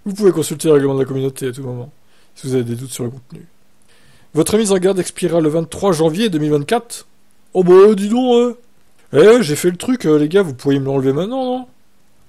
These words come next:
Oh putain, ils font chier, euh, oh. Si vous enfreignez un autre règlement, vous recevez une mise en garde différente et vous pourrez suivre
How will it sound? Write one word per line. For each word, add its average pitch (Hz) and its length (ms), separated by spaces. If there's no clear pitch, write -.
Oh - 80
putain, 233 300
ils 165 80
font 175 140
chier, 247 260
euh, 139 140
oh. 156 220
Si - 160
vous 175 140
enfreignez 180 320
un 165 100
autre 165 220
règlement, 151 380
vous 123 140
recevez 127 300
une 127 60
mise 127 160
en 127 60
garde 127 180
différente 120 580
et 170 60
vous 160 60
pourrez 135 240
suivre 123 400